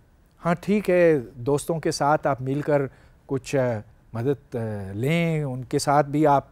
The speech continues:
मशवरा करें, लेकिन इसका आप यकीन करें कि हर प्रॉब्लम को आप ख़ुद से भी सॉल्व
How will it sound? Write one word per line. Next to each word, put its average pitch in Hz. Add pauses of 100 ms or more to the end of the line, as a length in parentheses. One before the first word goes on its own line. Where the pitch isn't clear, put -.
मशवरा 139
करें, 139 (540)
लेकिन 220 (600)
इसका 240
आप 190
यकीन 190
करें 160 (280)
कि 185 (320)
हर -
प्रॉब्लम 170
को 180 (180)
आप 156
ख़ुद 151
से 175
भी 139
सॉल्व 151